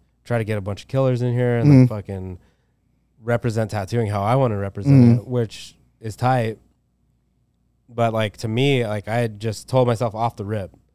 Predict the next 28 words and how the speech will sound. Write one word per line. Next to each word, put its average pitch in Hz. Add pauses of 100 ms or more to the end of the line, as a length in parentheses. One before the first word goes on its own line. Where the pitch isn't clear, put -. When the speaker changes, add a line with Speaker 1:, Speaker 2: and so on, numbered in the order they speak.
(300)
Speaker 1:
like, 127
Speaker 2:
weren't, 110
yeah, 117
you 110
weren't 110
Speaker 1:
not 123
Speaker 2:
gonna 123
Speaker 1:
opening 127
a -
shop 117
till 107
I'm 95
ten 107
years 98
in. 90
Speaker 2:
Yeah. 101
Speaker 1:
And 110
then, 104
you 113
know, 107
we 110
just 117
hit 107
four 95
years, 95
so 101
it's, 95
like, 87